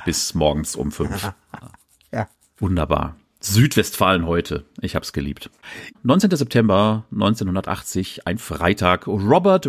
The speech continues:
Speaker 1: Redfords Regiedebüt Ordinary People,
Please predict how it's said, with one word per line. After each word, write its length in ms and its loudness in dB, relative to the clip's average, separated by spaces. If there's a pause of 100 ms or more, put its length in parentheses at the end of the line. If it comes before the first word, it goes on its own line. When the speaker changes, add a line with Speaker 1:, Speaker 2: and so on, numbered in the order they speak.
(100)
Speaker 1:
Redfords 800 -2
Regiedebüt 800 0 (180)
Ordinary 560 4
People, 520 -4